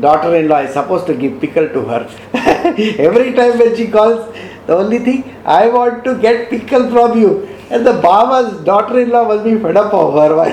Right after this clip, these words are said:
now. <laughs> Instead of asking for Baba, she's asking, "मेरा pickle bottle याद रखना, हाँ?" Okay, so this is it. So think about it.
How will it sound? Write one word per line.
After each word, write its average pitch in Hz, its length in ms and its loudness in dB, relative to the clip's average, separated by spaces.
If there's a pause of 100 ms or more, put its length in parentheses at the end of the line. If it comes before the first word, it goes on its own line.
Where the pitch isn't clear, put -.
now. - 120 2 (1600)
<laughs> - 1040 -8
Instead 214 260 0
of 269 120 2
asking 240 500 -2
for 233 120 4 (120)
Baba, 202 380 2
she's 202 200 0
asking, 185 340 -6
"मेरा 165 200 -2
pickle 160 360 -4
bottle 147 320 0
याद 151 160 2 (100)
रखना, 143 240 -2 (140)
हाँ?" 170 100 4 (580)
Okay, 190 440 -4 (180)
so 190 140 0 (100)
this 175 100 -4
is 185 160 -2
it. 175 260 -4 (680)
So 262 160 -4
think 269 240 -4
about 196 400 0
it. 208 160 -4